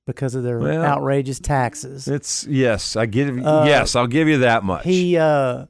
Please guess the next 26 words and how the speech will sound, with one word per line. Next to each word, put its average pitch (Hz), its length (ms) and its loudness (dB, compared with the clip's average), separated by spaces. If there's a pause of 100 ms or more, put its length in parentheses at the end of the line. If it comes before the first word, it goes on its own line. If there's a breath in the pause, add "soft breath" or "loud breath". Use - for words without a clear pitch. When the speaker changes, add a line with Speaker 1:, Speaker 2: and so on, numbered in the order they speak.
Speaker 2:
That's 147 200 -2
the 165 80 2
one 180 280 2
part 180 200 4
I'll 156 100 4
concede. 127 400 0
Speaker 1:
And 180 380 2 (540)
he's 269 380 2
just 202 280 0
arrogant 175 360 2
enough 160 260 0
to - 100 -10
think 175 580 -4 (220)
he 214 120 2
can 180 200 0
beat 151 260 0
Texas 170 440 0
every 139 220 0
time 139 220 -4
he 120 100 -6
plays 139 440 0
them, 117 160 -8
and 127 140 -2
he'll 147 120 2
Speaker 2:
Okay. 120 120 2
Speaker 1:
beat, 151 280 0